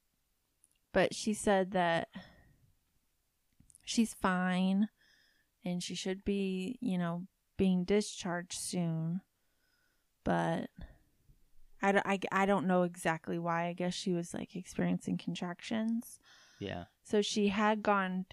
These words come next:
Speaker 1: in for a doctor's appointment a few days ago, and he diagnosed her with preterm, preterm labor.
Speaker 2: Mm-hmm.
Speaker 1: And so, like, us never have been parents before, we're like, "Well, what does that mean?" So we're, like, looking it up.
Speaker 2: Mm-hmm.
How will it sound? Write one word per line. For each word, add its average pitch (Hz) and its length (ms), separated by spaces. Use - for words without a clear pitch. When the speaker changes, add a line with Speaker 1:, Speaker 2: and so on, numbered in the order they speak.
Speaker 1:
in 180 260
for 180 180
a 170 60
doctor's - 420
appointment 180 460
a - 80
few - 160
days 226 360
ago, 180 380
and 165 200
he 220 320
diagnosed 180 600
her 185 80
with 180 240
preterm, 190 680
preterm 180 500
labor. 190 580
Speaker 2:
Mm-hmm. 92 300
Speaker 1:
And 208 300
so, 202 300
like, 190 360
us 240 360
never 196 600
have 180 120
been 180 280
parents 240 480
before, 175 580
we're 180 220
like, 170 320
"Well, 170 140
what 175 180
does 170 160
that 240 220
mean?" 180 520
So 196 160
we're, 208 160
like, 233 240
looking 190 380
it 165 100
up. 165 340
Speaker 2:
Mm-hmm. 90 200